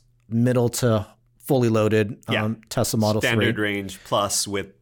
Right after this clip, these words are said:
Speaker 2: full autopilot
Speaker 1: Okay.
Speaker 2: feature.
Speaker 1: And, uh, when you include tax and license, um,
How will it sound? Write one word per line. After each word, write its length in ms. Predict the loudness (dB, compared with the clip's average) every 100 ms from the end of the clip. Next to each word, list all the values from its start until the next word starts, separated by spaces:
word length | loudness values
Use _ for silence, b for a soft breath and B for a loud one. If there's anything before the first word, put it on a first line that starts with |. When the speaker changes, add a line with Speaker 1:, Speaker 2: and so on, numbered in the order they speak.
| _
Speaker 2:
full 220 | -6 -4 -2
autopilot 1300 | -4 -4 -8 -10 _ _ _ -8 -6 -6 -10 -12 -4
Speaker 1:
Okay. 240 | -2 0
Speaker 2:
feature. 260 | -2 -8 -20 _ B B B B B
Speaker 1:
And, 480 | -2 2 4 2 0
uh, 180 | -2 0
when 160 | 2 2
you 100 | 2
include 400 | 2 2 2 2
tax 520 | 0 -2 -2 -2 -4 -2
and 140 | -2
license, 840 | 2 2 2 2 2 2 0 -4 -6
um, 640 | -2 2 4 2 2 -2